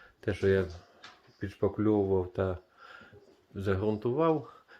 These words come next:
І це каже про те, що тоді, коли робилася ніша, це більше, ніж десять років назад, все було ідеально. Теж робили самі. Ну, я робив, робив з фонарем,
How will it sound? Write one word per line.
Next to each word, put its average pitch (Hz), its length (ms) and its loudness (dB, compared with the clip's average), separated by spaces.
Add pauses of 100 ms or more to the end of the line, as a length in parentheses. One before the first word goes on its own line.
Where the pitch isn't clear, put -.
(100)
І 98 60 -4
це 107 140 -8
каже 107 400 0 (280)
про 110 100 -4
те, 143 220 0
що 101 260 -4 (600)
тоді, 131 320 -2
коли 95 260 4
робилася 95 500 4
ніша, 127 280 2
це 82 140 -4
більше, 85 420 -4 (200)
ніж 90 100 -4
десять 87 260 -4
років 90 380 -2 (580)
назад, 90 480 -2 (800)
все - 240 0
було 120 260 4
ідеально. 101 680 0 (120)
Теж 107 240 4
робили 101 440 2
самі. 139 440 0 (480)
Ну, 107 180 -6 (160)
я 87 240 -6 (840)
робив, 92 540 -2 (340)
робив 98 400 0
з - 60 -16
фонарем, 123 640 -2